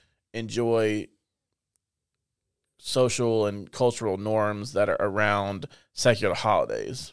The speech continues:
per se, uh, or American customs, as long as there's not too much of an emphasis put on things like witchcraft, evil, uh, demons. You know, it's kinda like, I'm, I'll, you know, I'll let my daughter wear costumes, but I'm not gonna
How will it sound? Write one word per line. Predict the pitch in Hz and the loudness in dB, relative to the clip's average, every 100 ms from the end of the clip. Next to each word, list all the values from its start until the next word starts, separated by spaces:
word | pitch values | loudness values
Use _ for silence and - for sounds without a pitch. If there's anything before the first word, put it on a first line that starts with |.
| - | -14
per | 87 | -10
se, | - 62 73 - - _ _ - | -6 -4 -4 -6 -16 _ _ -4
uh, | - - _ | -4 -4 _
or | 135 127 | 6 8
American | 117 117 120 104 | 8 8 6 2
customs, | 113 82 101 95 | -2 -2 -2 -4
as | 113 | -2
long | 120 117 | 0 0
as | 104 | 0
there's | 107 107 | -2 0
not | 104 - - | -2 -2 -6
too | 110 | -4
much | 104 98 | -2 -4
of | |
an | 78 | -6
emphasis | 73 110 95 98 | -8 -6 -6 -6
put | - 117 | -6 -4
on | 95 87 | -2 -4
things | 98 90 78 | -6 -6 -6
like | - | -4
witchcraft, | 95 - - 95 - - _ _ _ | -4 -4 -4 -2 -2 -6 _ _ _
evil, | 117 107 117 98 90 - - - - | -4 -2 0 0 -2 -8 -20 -20 -8
uh, | - 90 | -6 -4
demons. | 110 120 110 101 104 107 - | -4 -4 -4 -6 -8 -10 -10
You | 127 | -6
know, | 110 | -4
it's | 107 | -4
kinda | 143 | -2
like, | 127 113 | 2 2
I'm, | 131 - | 2 0
I'll, | 127 - - | -2 -2 -6
you | |
know, | 120 | -2
I'll | 113 | 0
let | 113 101 | 2 0
my | 104 | -2
daughter | 104 104 110 104 104 | -4 0 2 2 2
wear | 101 82 | 0 0
costumes, | - 131 131 107 95 | 2 0 0 -4 -4
but | 110 | 0
I'm | 110 | 0
not | 110 | 0
gonna | 107 | -2